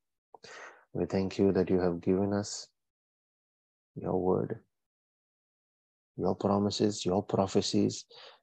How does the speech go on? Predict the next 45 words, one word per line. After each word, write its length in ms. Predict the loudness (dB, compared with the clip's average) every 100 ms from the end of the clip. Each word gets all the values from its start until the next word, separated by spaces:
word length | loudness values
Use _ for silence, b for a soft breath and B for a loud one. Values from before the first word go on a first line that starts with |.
| _
You 100 | -4
have 160 | -2 0
given 320 | 0 0 0
us 180 | -4 -4
the 120 | -6
Bible 520 | -2 2 2 4 2
to 80 | 2
live 340 | 2 2 0 -2
by, 200 | -6 -6 -14 _ _ _ _ -6
the 200 | 2 4
operating 500 | 6 6 6 6 4
instructions 680 | 4 0 -2 -2 0 0
for 180 | 0 4
our 140 | 4 4
life. 420 | 0 -4 -10 -18 _ B B B _ -8
We 80 | -4
thank 320 | -2 0 0
you, 80 | 0
Father, 560 | 0 0 2 0 -4 -12 _ _ _ _ _
for 140 | -4 2
every 300 | 4 6 4
spiritual 540 | 4 2 2 4 2
gift 320 | 6 2 4
in 100 | 0
the 80 | 2
heavenlies 560 | 2 2 2 4 2 2
and 140 | 2
every 300 | 2 4 2
physical 520 | 2 0 2 2 2
provision 520 | 2 2 2 2 2 2
you 120 | 2
have 200 | 2 0
given 280 | 2 2 0
us, 220 | -2 -2
including 520 | -2 2 4 4 2
the 120 | 2
work 280 | 4 4 4
of 160 | 0 2
our 100 | 0
hands, 380 | 2 2 2 2
the 140 | 4
roof 220 | 6 6
over 280 | 6 8 8
our 120 | 6
heads, 460 | 2 0 -2 -2 -12